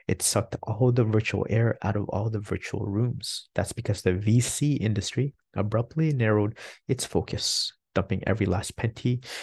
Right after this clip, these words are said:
into e-commerce startups. You couldn't utter the phrase virtual reality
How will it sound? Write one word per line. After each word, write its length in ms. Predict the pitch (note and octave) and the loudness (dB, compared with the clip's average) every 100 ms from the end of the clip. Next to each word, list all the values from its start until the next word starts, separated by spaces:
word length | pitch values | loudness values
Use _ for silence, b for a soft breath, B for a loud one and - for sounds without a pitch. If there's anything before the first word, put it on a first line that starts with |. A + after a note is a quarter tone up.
| B | B
into 560 | B2+ C3 B2 - A2 G2+ | 4 4 4 2 2 2
e-commerce 500 | - A2+ - F2+ F#2 | 2 0 0 0 0
startups. 640 | - G#2 A2 A2+ - - - _ _ _ _ | 0 2 2 0 -2 -2 -4 _ _ _ _
You 100 | A2 | -6
couldn't 320 | - A#2+ C3+ - | 0 2 0 0
utter 240 | A2 A2 | 2 2
the 120 | G#2 G#2 | 2 -2
phrase 400 | - G2+ G2+ - | 0 0 0 -4
virtual 360 | - A#2 - B2+ | 2 2 2 2
reality 580 | B2+ A2 F#2+ G2 G2+ | 4 6 4 4 0